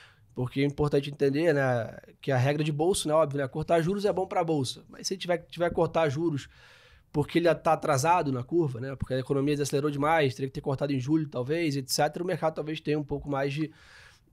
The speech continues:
de volatilidade nesse momento, até entender a magnitude desse freio, né, da economia americana. Mas nosso lado aqui dos emergentes, né, que a gente, nosso barquinho lá no oceano que a gente,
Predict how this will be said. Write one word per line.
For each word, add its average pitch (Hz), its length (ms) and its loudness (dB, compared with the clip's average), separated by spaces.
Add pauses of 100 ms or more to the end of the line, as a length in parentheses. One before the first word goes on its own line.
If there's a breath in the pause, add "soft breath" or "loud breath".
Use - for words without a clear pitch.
de 135 180 -2
volatilidade 151 600 4
nesse 156 220 0
momento, 151 260 4
até 160 140 -2
entender 156 360 4
a 160 60 4
magnitude 156 600 0
desse 147 160 -2
freio, 156 520 4
né, 131 140 -2
da 143 80 0
economia 147 680 2
americana. 143 680 0
Mas - 260 -14 (140)
nosso 165 400 4
lado 160 140 4
aqui 156 180 -4
dos 151 160 -6
emergentes, 151 580 0
né, 139 100 0
que 143 80 -8
a 143 40 -8
gente, 135 120 -14
nosso 139 380 -6 (540 soft breath)
barquinho 143 400 2
lá 151 80 6
no 147 80 6
oceano 147 400 4
que 147 80 -4
a 143 40 2
gente, 135 460 -2